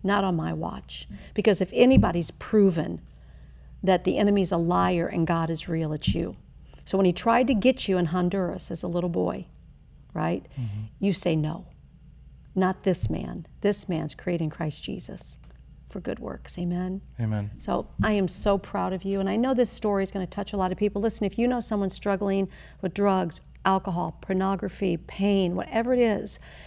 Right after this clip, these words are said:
Speaker 1: think of Paul. Think of Paul, because at the right time, Holy Spirit, through the right person, is gonna come and speak to them. Don't give up. Don't quit.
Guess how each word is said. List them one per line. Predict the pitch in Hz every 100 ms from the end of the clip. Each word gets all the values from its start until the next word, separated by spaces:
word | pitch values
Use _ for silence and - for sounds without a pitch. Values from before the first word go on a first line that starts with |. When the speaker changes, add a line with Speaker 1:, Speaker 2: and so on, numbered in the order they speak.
| - - - - - - -
Speaker 1:
think | 247
of | -
Paul. | - 185 180 - - - - - - - -
Think | 226 226
of | 247 -
Paul, | 190 185 170 -
because | 196 202
at | 185
the | 180
right | 170 190 214 233
time, | - 226 196 160
Holy | 175 180 185
Spirit, | - - 233 208 180 - - - - - -
through | 214
the | 190
right | 165 180 190 -
person, | - 277 262 - - -
is | -
gonna | - 190
come | - 202 185
and | 175
speak | - 202 190
to | 208
them. | 180 170
Don't | 165 196 185 -
give | 240 233
up. | 247 240 - 160
Don't | 202 180 -
quit. | - 220 233 -